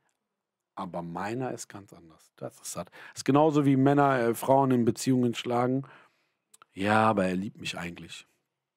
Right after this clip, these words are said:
De-, ei-, a-, eigentlich, ja, ich meine, klar, der hat mich jetzt ein blaues Auge. Das ist halt ein psychologisch gesehen, äh, bekanntes Phänomen und das ist leider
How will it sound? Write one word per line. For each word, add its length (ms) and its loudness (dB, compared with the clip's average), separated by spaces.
De-, 180 -2
ei-, 440 6
a-, 240 2
eigentlich, 720 4
ja, 180 4
ich 120 0
meine, 200 4
klar, 260 4
der 80 -2
hat 60 -10
mich 120 -2
jetzt 120 0
ein 100 0
blaues 240 -2
Auge. 260 -6
Das 280 2
ist 60 2
halt 180 4
ein 100 -2
psychologisch 680 2
gesehen, 540 4
äh, 120 2
bekanntes 460 0
Phänomen 380 4
und 100 4
das 160 0
ist 140 -8
leider 360 4